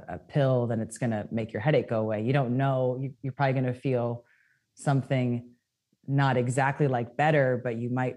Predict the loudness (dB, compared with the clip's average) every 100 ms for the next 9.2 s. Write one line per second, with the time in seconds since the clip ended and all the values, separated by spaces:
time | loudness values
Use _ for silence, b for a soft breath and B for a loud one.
0 | -6 -2 0 2 2 4 4 2 -4 -8
1 | -4 -2 0 0 0 -2 -2 -2 -2 0
2 | 0 -2 -2 -4 -8 -6 -2 0 0 -2
3 | -4 -8 -4 -2 -2 -4 -2 -2 -2 -4
4 | -4 -4 -4 -6 -10 -12 -6 -4 -4 -4
5 | -4 -4 -4 -2 2 4 4 4 2 0
6 | -2 -10 -18 _ _ _ -8 -4 -2 -2
7 | 0 0 -2 -4 -4 -4 -6 -8 -8 -6
8 | -4 -4 -4 -4 -4 -4 -6 -8 -4 -4
9 | -2